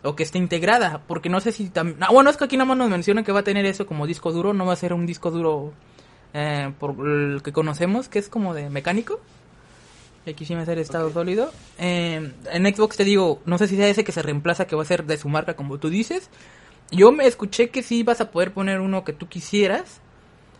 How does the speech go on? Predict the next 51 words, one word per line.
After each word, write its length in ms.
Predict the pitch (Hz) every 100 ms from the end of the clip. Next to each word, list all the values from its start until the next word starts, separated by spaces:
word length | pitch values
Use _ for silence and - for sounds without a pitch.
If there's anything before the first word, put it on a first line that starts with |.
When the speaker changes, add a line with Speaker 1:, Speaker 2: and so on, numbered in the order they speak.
| -
Speaker 1:
así 220 | 143 208
que 120 | 208
pienso 380 | 311 294 269 269
yo 180 | 254 254
que 100 | 247
va 80 | 220
a 20 |
ser 140 | 214 214
un 200 | 214 262
extra 400 | 311 - 170 151
este 680 | 170 175 - 175 165 151 139
chiquito 380 | - - 170 160
memory 300 | 151 147 147
card, 180 | 220 220 - - - -
que 100 | 143
vas 140 | 139 147
a 40 |
poder, 320 | 147 147 147 143
ah, 320 | 147 139 143 147
aumentarle 500 | 156 151 147 190 175
más, 300 | 160 214 - - - -
que 60 | -
tal 160 | 127
vez 140 | 135 139
sí 140 | 147
sea 260 | 135 139 135
que 80 | 135
te, 160 | 139
nada 160 | 139 147
más 220 | 151 147
vendan 440 | 151 147 143 139 143 -
de 140 | 139
su 100 | 139
marca, 340 | 175 226 151
porque 260 | 143 135 139
se 120 | 147
ve 160 | 147 147
que 80 | 156
nada 160 | 156
más 80 | 156
es 120 | 147 - - -
el 140 | 139 139
que 180 | 139
le 100 | 139 135
va 80 |
a 60 | 147
quedar 220 | 147 147
a 60 | 143
ese 160 | 151
y 60 | 127
ya. 200 | 180 262